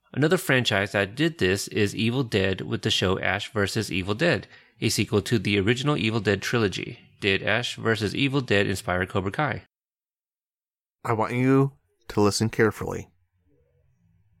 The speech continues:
Speaker 2: Do you hear it? Can you hear it, Peter?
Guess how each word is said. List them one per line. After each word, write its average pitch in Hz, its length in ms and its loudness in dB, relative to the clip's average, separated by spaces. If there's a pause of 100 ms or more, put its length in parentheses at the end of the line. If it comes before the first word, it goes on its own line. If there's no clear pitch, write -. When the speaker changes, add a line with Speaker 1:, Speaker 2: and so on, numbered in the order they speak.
(440)
Speaker 2:
Do 101 100 0
you 98 180 2
hear 101 260 4
it? - 260 -4 (2500)
Can 117 180 4
you 135 80 10
hear 151 220 8
it, 98 140 0
Peter? 90 360 -8